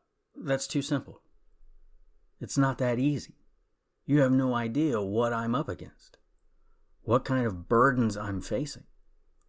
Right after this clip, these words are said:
what kind of trials I've been through. You don't know the hell I've come from." Well, um, the truth is, God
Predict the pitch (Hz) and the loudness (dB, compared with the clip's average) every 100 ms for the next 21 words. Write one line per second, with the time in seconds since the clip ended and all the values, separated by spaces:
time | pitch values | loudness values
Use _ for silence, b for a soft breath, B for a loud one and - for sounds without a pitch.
0 | _ _ _ - 127 170 - 139 135 - | _ _ _ 6 6 6 2 0 0 0
1 | 113 123 135 135 123 117 117 104 120 151 | 2 2 0 -2 -4 -4 -4 -2 0 -2
2 | - 85 - - - 190 135 175 120 139 | -4 -14 -16 -20 -16 -2 2 2 2 0
3 | 139 117 98 139 143 123 127 - - 156 | 0 -2 -4 -2 0 -2 0 -2 0 -2
4 | 185 - 92 95 - _ _ _ _ _ | -4 -4 -8 -8 -16 _ _ _ _ _
5 | _ _ _ _ _ _ - 92 123 160 | _ _ _ _ _ _ -4 -2 -2 -6
6 | 156 _ _ B B B B _ - 92 | -10 _ _ B B B B _ -10 -8
7 | 90 92 - 127 _ _ _ _ _ _ | -8 -12 -16 -20 _ _ _ _ _ _
8 | - 95 - 143 151 90 - - _ _ | -12 -12 -8 -4 -4 -6 -10 -20 _ _
9 | _ - 131 151 98 - 147 - _ _ | _ -4 -2 -2 -6 -14 -20 -20 _ _
10 | _ _ _ _ _ _ _ _ _ _ | _ _ _ _ _ _ _ _ _ _
11 | _ _ _ _ _ _ _ _ _ _ | _ _ _ _ _ _ _ _ _ _
12 | _ _ _ _ _ _ _ _ 98 92 | _ _ _ _ _ _ _ _ -10 -4
13 | 104 120 - - | -2 -2 -4 -10